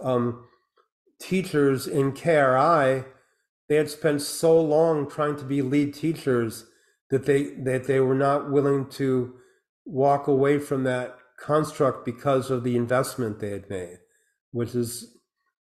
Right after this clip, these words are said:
a little, you know, disappointing, but that's what happened.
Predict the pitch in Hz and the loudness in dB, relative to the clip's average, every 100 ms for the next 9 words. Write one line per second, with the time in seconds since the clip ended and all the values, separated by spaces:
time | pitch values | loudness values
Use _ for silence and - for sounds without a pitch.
0 | _ 123 127 143 135 127 - 143 127 117 | _ -2 2 2 2 -2 -10 -4 -2 -2
1 | 117 131 - 120 147 135 123 107 120 127 | -2 -4 -4 -2 2 2 2 0 -2 -2
2 | 127 - 131 120 120 117 - 95 | -2 -4 -4 -2 -2 -4 -6 -14